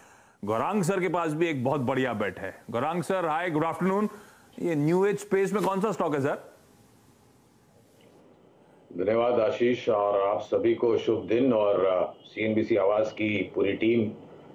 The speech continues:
Speaker 2: सीएनबीसी आवाज के दर्शक और मंच पर उपस्थित सभी महानुभाव को गणेश चतुर्थी की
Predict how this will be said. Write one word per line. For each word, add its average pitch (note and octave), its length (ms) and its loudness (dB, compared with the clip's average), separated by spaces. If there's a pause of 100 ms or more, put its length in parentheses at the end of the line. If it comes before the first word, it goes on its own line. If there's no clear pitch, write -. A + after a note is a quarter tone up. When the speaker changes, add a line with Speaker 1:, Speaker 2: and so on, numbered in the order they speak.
(320)
Speaker 2:
सीएनबीसी G#2+ 720 0
आवाज G2+ 360 2
के G#2 180 2
दर्शक F#2+ 720 0
और F#2+ 480 0
मंच G#2+ 240 0
पर A2+ 140 0
उपस्थित - 600 0
सभी G#2+ 560 0 (120)
महानुभाव G2+ 560 2
को G2+ 300 0 (720)
गणेश A2+ 360 2
चतुर्थी A2 460 2
की G#2 400 0